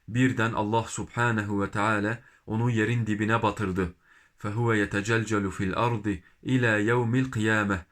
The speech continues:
O adam kıyamete kadar yerin dibinde debelenmeye devam edecektir. Bukhari, Müslim. Bu adamın akıbeti ne oldu batırıldıktan sonra? Öldü mü, kaldı mı yerin altında?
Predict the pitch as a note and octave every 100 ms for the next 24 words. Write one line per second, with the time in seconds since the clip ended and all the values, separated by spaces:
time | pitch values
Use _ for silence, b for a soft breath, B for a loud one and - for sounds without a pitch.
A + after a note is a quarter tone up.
0 | b b B2 G#2 G2+ G2 A#2 b b -
1 | A2+ A2+ A2 G#2+ G#2+ C3+ B2 G#2+ G#2 G#2
2 | A2 A#2+ G#2+ A2+ G#2+ G2 G#2+ A2+ B B
3 | - A2 A2 A2 G#2+ G2+ G2+ A#2+ A2 G#2
4 | G#2+ G#2+ F#2 F2 F2 F2 - _ _ _
5 | _ _ _ _ - A2+ G#2+ A2 G2 A#2
6 | A#2 G2 - F#2 E2 _ _ B B B
7 | B B A#2+ D#3+ D#3 C#3 C3 G#2+ G2+ B2+
8 | B2+ B2 A#2+ D#3 C#3+ B2 B2+ G#2+ G2+ F2
9 | G2 - G#2+ G#2 A2 - A#2+ A#2 A2 G2
10 | F2 B B B A2 A2 A#2+ C3+ D#3 D#3
11 | C3 A#2+ C3 G2+ - _ _ _ G#2+ G#2+
12 | G#2 G2 F2 F#2+ F#2